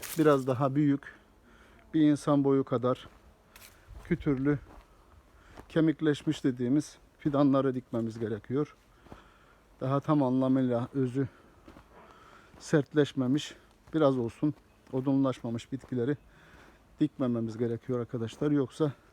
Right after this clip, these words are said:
çok fazla zarar ederiz. Aynı bunda olduğu gibi. Kök atıncaya kadar yukarıdan çok çabuk kurur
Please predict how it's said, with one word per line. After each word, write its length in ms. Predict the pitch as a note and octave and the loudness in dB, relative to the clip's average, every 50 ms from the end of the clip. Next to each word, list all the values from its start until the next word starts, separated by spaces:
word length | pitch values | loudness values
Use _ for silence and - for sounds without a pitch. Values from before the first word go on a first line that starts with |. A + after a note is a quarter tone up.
| - - - - - - - - - - - _ - | -20 -20 -20 -20 -20 -20 -20 -20 -20 -20 -20 _ -2
çok 240 | - D#3+ D3 - - | 2 4 4 4 2
fazla 340 | B2 A#2+ B2 B2 C3 D3+ | -2 0 0 4 4 4
zarar 280 | C#3 C3+ C3+ C3 C3+ B2+ | 6 6 6 6 6 6
ederiz. 480 | A#2 G#2+ A#2 A#2+ A#2 D#3 - - - - - - - - - - - - - - - - - - - - | 4 4 2 2 2 0 -2 -2 -6 -10 -8 -10 -10 -10 -12 -20 -20 -20 -20 -20 -18 -18 -14 -12 -8 -2
Aynı 300 | E3 D#3 C#3+ C3 C3+ C#3+ | 0 2 2 2 2 2
bunda 280 | C#3 C3+ C3 C3 C3 C3+ | 2 2 2 2 2 2
olduğu 380 | C3+ C3 B2+ B2 A#2+ B2 A#2+ A#2+ | 2 2 2 0 0 0 0 0
gibi. 260 | G#2+ A2+ G#2+ F#2+ F#2+ - - - - - - - - - - - - - - - - - - - - - - - - _ _ _ _ - - _ - - _ _ _ _ _ - | 0 -2 -4 -4 -4 -8 -8 -12 -18 -20 -20 -20 -20 -20 -18 -16 -16 -16 -14 -12 -12 -12 -12 -12 -14 -16 -20 -20 -20 _ _ _ _ -20 -20 _ -20 -20 _ _ _ _ _ -10
Kök 220 | - E3+ D3+ - | -6 -4 -4 -2
atıncaya 520 | D#3+ D3 - D#3+ D#3 D3 C3 C#3 C3 A#2+ A2+ | -2 -4 -2 -2 -4 -2 0 0 0 0 0
kadar 240 | - C3+ C#3 D3 C#3+ | -2 -4 -2 -2 -2
yukarıdan 560 | C#3 C3 - C3 B2 A#2+ A#2+ C#3 D3+ D3+ - - - - _ _ _ _ _ _ _ _ _ _ - - - _ _ - _ _ _ _ _ - | -2 -2 -2 -2 -4 -2 -2 -2 -2 -2 -4 -8 -14 -20 _ _ _ _ _ _ _ _ _ _ -20 -20 -20 _ _ -20 _ _ _ _ _ -12
çok 260 | - - E3 C#3 - | -8 -6 -6 -6 -6
çabuk 300 | - - C3+ D3 D3+ - | -8 -6 -6 -6 -8 -8
kurur 420 | - - D3+ C#3+ C3 A#2+ - - | -6 -4 -2 -2 -2 -4 -6 -12